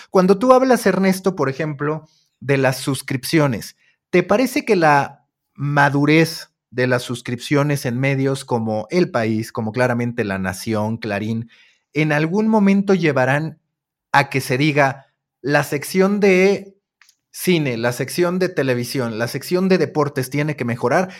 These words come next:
En cierto sentido, en el New York Times pasa, pero ahí hay un tema de regionalismo muy particular, donde importan hasta los equipos locales, por ejemplo, hablando del, del fu-, del fútbol y de los deportes,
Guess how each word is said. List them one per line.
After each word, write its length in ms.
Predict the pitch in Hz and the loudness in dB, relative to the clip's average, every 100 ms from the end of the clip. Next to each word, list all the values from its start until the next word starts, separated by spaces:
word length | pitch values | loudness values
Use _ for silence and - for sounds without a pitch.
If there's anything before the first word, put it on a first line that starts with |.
| - | -10
En 140 | 190 185 | -2 0
cierto 320 | 269 277 262 | 0 0 -2
sentido, 440 | 233 202 233 220 | 0 0 2 2
en 100 | 202 | 2
el 100 | 175 | 2
New 120 | 175 190 | 2 4
York 260 | 185 180 | 4 2
Times 260 | 180 175 170 | 0 -2 -2
pasa, 460 | 226 226 - - - | 0 0 0 -6 -2
pero 260 | 139 135 | 2 4
ahí 220 | 139 165 165 | 6 6 6
hay 200 | 165 156 | 4 2
un 100 | 151 | 0
tema 280 | 151 151 | 0 2
de 100 | 127 | 0
regionalismo 1000 | 110 117 120 113 117 143 156 151 147 139 - _ _ - | 0 -2 -4 -4 -2 0 0 0 2 0 -2 _ _ -4
muy 260 | 143 160 | 0 2
particular, 720 | 170 139 - 120 127 165 190 | 2 -2 -4 -8 0 4 4
donde 220 | 143 120 | 2 -2
importan 460 | 113 117 143 - 123 | -4 -2 -2 -2 -4
hasta 160 | 113 110 | -4 -6
los 180 | 107 | -4
equipos 380 | 113 - 131 131 | -6 -6 -6 -4
locales, 440 | 113 101 127 123 - | -4 0 0 0 -4
por 120 | 101 | -6
ejemplo, 320 | 131 123 127 | -4 -4 -2
hablando 340 | 117 120 127 | 0 0 0
del, 320 | 113 101 101 101 | -2 -2 -6 -6
del 440 | 107 101 101 98 | -6 -4 -6 -8
fu-, 200 | - 127 _ | -10 -16 _
del 240 | 110 98 | -8 -8
fútbol 400 | - 117 120 127 | -10 -6 -2 -2
y 60 | 101 | -2
de 100 | 95 | -4
los 160 | 101 | -6
deportes, 560 | 101 - 131 131 156 - | -6 -4 -2 0 -4 -4